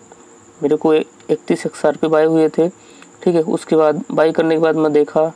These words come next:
कि विथड्रॉ नहीं हो रहे हैं क्योंकि limit थोड़ी ज़्यादा है, तो फिर मैंने बीटीसी बाई करके hold कर लिया। अब क्या करेंगे, थोड़ा बहुत referral करेंगे।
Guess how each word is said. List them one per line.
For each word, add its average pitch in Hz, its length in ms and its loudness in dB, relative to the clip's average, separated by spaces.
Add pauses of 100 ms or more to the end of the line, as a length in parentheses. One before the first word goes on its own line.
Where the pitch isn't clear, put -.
(140)
कि 147 60 0
विथड्रॉ 147 320 0
नहीं 156 140 2
हो 156 120 4
रहे 151 100 2
हैं 165 80 -2
क्योंकि 180 200 -4
limit 180 320 0
थोड़ी 165 140 0
ज़्यादा 143 260 2
है, 147 120 2 (520)
तो - 60 -18
फिर 185 140 0
मैंने 170 280 0 (260)
बीटीसी 151 340 -2
बाई 151 180 4
करके 151 320 -2
hold 147 320 0
कर 139 180 -4
लिया। 139 280 0
अब 160 100 -2
क्या 170 180 0
करेंगे, 170 260 -2
थोड़ा 156 220 0
बहुत 165 200 0
referral 160 340 0
करेंगे। 170 320 0